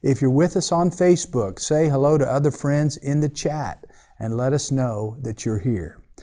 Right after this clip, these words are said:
And of course, you can always follow along with my outline on the website or the church app. How are you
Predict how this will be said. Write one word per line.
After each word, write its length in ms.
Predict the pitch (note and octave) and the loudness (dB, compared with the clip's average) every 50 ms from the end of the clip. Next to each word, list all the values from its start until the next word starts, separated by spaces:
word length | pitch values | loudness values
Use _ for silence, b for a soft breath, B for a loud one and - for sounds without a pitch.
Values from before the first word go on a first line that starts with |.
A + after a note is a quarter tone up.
| b b b b b | b b b b b
And 100 | C3 C3 | -4 -4
of 80 | A#2+ | -4
course, 380 | - - E3 F3 F#3 D#3+ - - | -2 0 2 2 2 2 0 -2
you 60 | C#3+ | -2
can 160 | - C3+ A#2 | -2 -2 -2
always 420 | A#2+ C3 D3 D3+ D3+ D3+ C#3 A2+ - | 0 2 2 2 2 2 0 0 -2
follow 420 | - - C3+ D3 D#3 D#3 D3+ C3+ | -6 -4 0 2 4 4 4 4
along 480 | B2+ B2+ C3 C#3 C#3 C#3+ C#3+ C#3+ C#3 B2+ | 4 4 4 4 2 2 0 0 0 0
with 200 | B2 A#2 - B2 | -2 -2 -2 -4
my 180 | A#2 G#2 G#2 | -4 -4 -4
outline 640 | G#2+ A#2+ C#3 D3+ D3 B2 A#2+ B2 B2 B2 A#2+ B2 A#2+ | -4 -2 -2 -2 -2 -2 -2 -4 -4 -2 -4 -4 -4
on 180 | A2+ A#2 A2+ | -4 -4 -4
the 100 | G2+ F#2 | -4 -4
website 720 | F#2 A2+ C3 D3+ D3 C3+ - - D#3+ C#3+ C#3+ C#3 C#3+ C#3 - b b b b b b b b | -4 -2 0 0 0 -2 -4 0 2 2 2 2 2 -2 -4 b b b b b b b b
or 240 | D3 D3 D#3 E3 D#3+ | 2 4 4 4 4
the 100 | C#3 C#3+ | 2 0
church 420 | C#3 - - C#3+ C3+ C3+ C3 - - | -2 -2 0 2 2 2 2 0 -8
app. 420 | - F#2 G2 F2 D2 - - - - _ _ _ _ _ _ _ - b b b b b b b b b b b | -10 -10 -10 -10 -12 -14 -18 -20 -20 _ _ _ _ _ _ _ -20 b b b b b b b b b b b
How 340 | - - - G#3 G#3 F#3 | -10 -6 -4 -2 -2 -2
are 220 | E3+ D#3+ D3 D3 D3 | 0 2 4 4 4
you 560 | C#3 C#3 D3 D3+ D#3 D#3+ E3+ E3 D3 - | 4 4 6 6 6 8 6 4 4 0